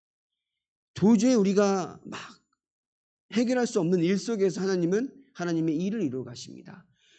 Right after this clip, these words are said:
절대 불가능해 보이는 많은 어려움 속에 있더라도 그 속에서 하나님은 하나님의 일을 이루어 가십니다. 그걸 보고 뭐라 그래요? 증거라고 하는 겁니다.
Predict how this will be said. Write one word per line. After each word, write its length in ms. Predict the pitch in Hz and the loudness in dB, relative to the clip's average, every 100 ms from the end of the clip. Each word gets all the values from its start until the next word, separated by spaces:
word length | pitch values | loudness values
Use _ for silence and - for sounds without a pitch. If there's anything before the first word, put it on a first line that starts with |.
| _ | _
절대 500 | - 165 202 214 254 | -4 2 2 2 0
불가능해 580 | 226 185 202 214 196 196 | 0 2 2 2 2 2
보이는 500 | 185 233 254 240 160 | 2 4 4 2 0
많은 340 | 170 175 240 | -2 0 2
어려움 340 | 214 175 214 214 | 4 4 4 2
속에 220 | 214 175 | 0 0
있더라도 460 | 165 220 165 156 185 | 2 2 2 2 0
그 100 | 190 | 0
속에서 360 | 180 202 196 185 | 0 0 0 -2
하나님은 400 | 185 175 233 269 - - - | 0 0 -2 -4 -12 -20 -6
하나님의 460 | 202 190 180 180 | -2 0 0 2
일을 520 | 208 240 269 254 - _ _ | 4 4 2 -2 -10 _ _
이루어 280 | 151 160 156 | 0 2 2
가십니다. 680 | 120 113 131 120 - - _ _ _ - | 0 -6 -6 -8 -12 -16 _ _ _ -4
그걸 360 | 190 175 190 | 0 4 4
보고 400 | 147 151 208 208 | 2 0 -2 -4
뭐라 220 | 113 131 | -8 -6
그래요? 280 | 123 151 196 - _ _ | -4 -6 -8 -14 _ _
증거라고 680 | - 117 113 113 175 170 127 | -16 -10 -8 -6 -8 -8 -12
하는 160 | 131 160 | -12 -12
겁니다. 560 | 123 107 - 190 - | -14 -18 -20 -20 -20